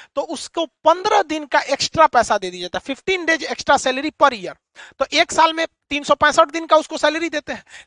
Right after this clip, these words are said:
लेकिन अगर वो कर्मचारी पांच साल से पुराना, हालांकि गवर्नमेंट इसे तीन साल करने वाली है बहुत जल्दी,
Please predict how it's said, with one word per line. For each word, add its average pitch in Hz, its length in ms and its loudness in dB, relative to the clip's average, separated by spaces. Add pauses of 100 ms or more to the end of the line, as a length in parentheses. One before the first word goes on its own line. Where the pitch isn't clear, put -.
लेकिन 285 220 -4
अगर 302 240 0
वो 370 100 -4
कर्मचारी 262 460 -2
पांच 240 220 -2
साल 226 180 -4
से 220 120 -12
पुराना, 226 360 -6
हालांकि 233 320 -2
गवर्नमेंट 233 420 0
इसे 247 200 -6 (100)
तीन 320 200 -6
साल 240 200 0
करने 220 320 -10
वाली 196 220 -6
है 254 140 -4 (300)
बहुत 202 240 -6
जल्दी, 208 280 -8